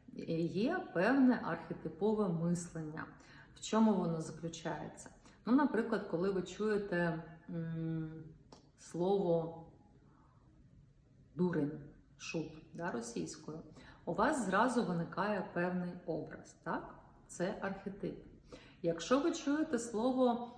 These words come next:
коханець чи коханка, у вас зразу виникає певний образ, е,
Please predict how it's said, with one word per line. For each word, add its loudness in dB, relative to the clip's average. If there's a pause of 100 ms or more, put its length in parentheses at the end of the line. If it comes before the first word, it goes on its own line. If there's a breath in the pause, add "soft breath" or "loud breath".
(160)
коханець -2 (300)
чи -16
коханка, 2 (180)
у 0
вас 2
зразу 4
виникає 0
певний 0 (180)
образ, 2 (440 loud breath)
е, -2